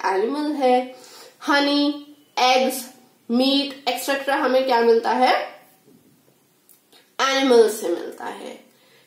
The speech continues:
चलिए, अब ये दो चीजें तो हमें clear हो गई कि हमें food कहाँ से मिलता है। जल्दी बताइए मुझे, हमें food मिलता है plants यानी पौधों से, animals यानी जानवरों से।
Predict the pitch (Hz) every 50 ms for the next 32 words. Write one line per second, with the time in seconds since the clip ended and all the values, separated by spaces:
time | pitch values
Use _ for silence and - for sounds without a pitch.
0 | _ _ - - - 117 - - - - - - _ _ _ _ _ _ _ _
1 | _ - - 302 330 359 330 339 339 269 311 339 359 370 349 349 349 339 339 339
2 | 349 403 381 339 330 339 339 320 320 330 330 339 381 359 339 311 330 370 440 508
3 | 523 - - - 320 294 311 302 320 370 - 349 339 349 - 359 - 311 339 349
4 | 330 392 370 370 349 330 339 339 - 294 285 254 233 254 254 262 269 294 269 311
5 | 302 302 294 285 294 294 302 311 302 302 339 370 415 523 - - - - _ _
6 | _ _ _ _ _ _ _ _ _ _ _ _ _ _ _ _ _ _ _ _
7 | _ _ _ _ _ _ _ _ - 254 247 254 262 277 294 - - - 277 285
8 | 285 262 - 269 277 269 269 269 269 269 320 320 302 294 - - - 254 240 240
9 | 226 233 233 247 285 330 440 - - - - - - - _ _ _ _ - 208
10 | 220 233 240 240 - - 208 196 196 190 - 254 247 254 294 - 302 294 320 440
11 | 523 - - - - - _ _ _ _ _ - 240 247 247 254 262 277 294 294
12 | 311 381 370 - 330 269 240 233 254 294 359 - 554 - - - - 208 - -
13 | 214 202 196 190 185 175 175 170 165 147 - - - - - - -